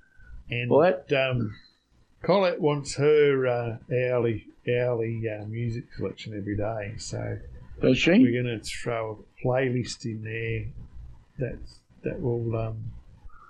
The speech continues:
Speaker 1: give a selection of her stuff. So I
Speaker 2: Righto.
Speaker 1: assume she wants that for when she's vacuuming in the hours between ten and eleven every day.
Speaker 2: Righto.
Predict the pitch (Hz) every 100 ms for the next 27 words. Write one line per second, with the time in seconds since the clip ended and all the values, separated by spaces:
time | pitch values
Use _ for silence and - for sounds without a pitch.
0 | - - - - 120 113 - 110 117 -
1 | 123 110 120 143 - 120 - - 120 117
2 | 110 - - _ - 160 143 180 196 196
3 | 196 160 123 117 127 107 - 127 - 123
4 | 123 123 123 110 135 139 - 139 139 139
5 | 131 123 131 143 156 147 139 131 135 127
6 | - 143 131 139 139 143 135 127 175 196
7 | - _ _ _ _ - 165 175 175 214